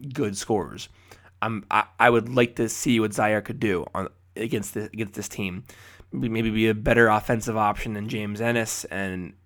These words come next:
just as good, if not better, of a defensive option. Maybe the body isn't ready yet. Maybe he's not strong enough, but it can't hurt to try, is my point. Um,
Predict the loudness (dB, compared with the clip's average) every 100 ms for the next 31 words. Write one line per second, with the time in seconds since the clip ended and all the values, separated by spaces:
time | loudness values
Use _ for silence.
0 | -8 -6 -4 -4 -4 -2 -2 -2 -4 -2
1 | -2 0 -2 -2 -6 -6 -8 -10 -10 -2
2 | -2 -2 -14 -20 -20 -20 _ -4 2 4
3 | 4 8 8 10 8 4 -2 0 0 4
4 | 4 4 0 -4 -4 -6 -2 0 2 4
5 | 2 0 -8 -18 _ -4 2 2 0 -8
6 | -2 -2 0 -2 -4 -2 -2 -2 -6 -10
7 | -2 -2 -2 -18 _ -20 _ -20 -20 -20
8 | -14 -4 0 0 0 -6 -12